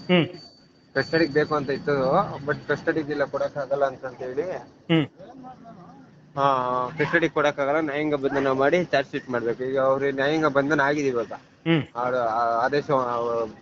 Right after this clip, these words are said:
Speaker 2: ಬಂದಿದೆ.
Speaker 1: ಹ್ಮ್.
Speaker 2: ಈಗ ಸೋಮವಾರ, ಸೋಮವಾರ ಏ-, ಏನೇ ಆದ್ರೂ ಸೋಮವಾರ ಅಷ್ಟರಲ್ಲಿ ಇವರು ಚಾರ್ಜ್ ಶೀಟ್ ಮಾಡ್ಬೇಕು.
Speaker 1: ಹ್ಮ್.
Speaker 2: ಚಾರ್ಜ್ ಶೀಟ್ ಮಾಡಿದ್ರೆ ನಾವು ಸೋಮವಾರ ಬೇಲ್, ಬೇಲ್ ಅಪ್ಲೈ ಮಾಡಿ, ಜಾಮೀನ್ಗೆ ಅಪ್ಲೈ ಮಾಡ್ಬೋದು ಕೋರ್ಟಿಗೆ.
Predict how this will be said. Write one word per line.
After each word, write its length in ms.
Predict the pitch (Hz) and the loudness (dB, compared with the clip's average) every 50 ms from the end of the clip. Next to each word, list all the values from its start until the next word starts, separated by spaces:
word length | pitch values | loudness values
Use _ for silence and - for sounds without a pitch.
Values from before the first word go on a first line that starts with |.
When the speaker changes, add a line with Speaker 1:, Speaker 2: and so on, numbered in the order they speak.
| - 127 | -8 -6
Speaker 2:
ಬಂದಿದೆ. 640 | 131 131 143 143 117 110 104 123 143 160 160 - - _ _ - | -6 -4 -4 -6 -6 -6 -8 -8 -10 -10 -14 -20 -20 _ _ -4
Speaker 1:
ಹ್ಮ್. 140 | 160 147 131 - - | -2 -2 -2 -4 -4
Speaker 2:
ಈಗ 160 | 151 151 147 | -4 2 2
ಸೋಮವಾರ, 800 | 165 156 143 156 160 160 165 160 156 156 175 180 175 160 147 139 | 2 2 4 2 2 4 4 4 4 4 4 4 4 4 4 2
ಸೋಮವಾರ 320 | 135 - 151 156 160 160 151 | 2 0 0 0 2 2 4
ಏ-, 360 | 147 143 143 143 143 143 147 | 4 4 4 4 4 2 2
ಏನೇ 120 | 147 147 | 2 0
ಆದ್ರೂ 320 | 143 143 139 135 143 156 165 | 0 0 0 0 -2 -4 -2
ಸೋಮವಾರ 380 | - 151 143 147 151 147 135 | 2 2 2 2 2 0 0
ಅಷ್ಟರಲ್ಲಿ 260 | 135 131 - 151 151 143 | -2 -4 -4 -2 0 2
ಇವರು 160 | 143 156 160 | 2 2 2
ಚಾರ್ಜ್ 280 | - - 135 139 - | 2 2 2 2 2
ಶೀಟ್ 180 | - 143 - 127 | 0 -6 -4 -2
ಮಾಡ್ಬೇಕು. 360 | 120 117 113 110 107 - - - - - _ _ - - _ _ - 156 | -4 -2 -2 -2 -4 -6 -10 -20 -20 -20 _ _ -20 -20 _ _ 0 2
Speaker 1:
ಹ್ಮ್. 100 | 156 131 | 2 2
Speaker 2:
ಚಾರ್ಜ್ 240 | - 147 156 151 - | 2 2 0 2 0
ಶೀಟ್ 180 | 165 151 - | -2 -2 2
ಮಾಡಿದ್ರೆ 260 | 147 143 139 143 170 185 | 2 2 4 4 4 4
ನಾವು 180 | 175 151 135 | 2 2 2
ಸೋಮವಾರ 340 | 123 143 143 143 143 143 143 165 180 165 143 127 120 117 127 | 4 4 4 6 6 4 6 6 6 6 4 4 2 0 0
ಬೇಲ್, 500 | 127 135 139 139 131 123 117 113 107 110 | 0 2 4 4 4 4 4 2 2 4
ಬೇಲ್ 180 | 135 143 143 135 | 4 6 6 6
ಅಪ್ಲೈ 220 | 127 - 139 135 | 4 4 2 2
ಮಾಡಿ, 180 | 127 123 120 117 | 2 0 -4 -2
ಜಾಮೀನ್ಗೆ 380 | 127 135 143 147 151 147 135 | 0 0 2 2 0 0 0
ಅಪ್ಲೈ 220 | 127 - - 131 127 | -2 0 0 0 2
ಮಾಡ್ಬೋದು 380 | 123 127 117 113 117 - - | 2 0 0 -2 -4 -4 -2
ಕೋರ್ಟಿಗೆ. 580 | - 113 110 - - - - - _ _ _ | -4 -6 -6 -6 -16 -20 -20 -20 _ _ _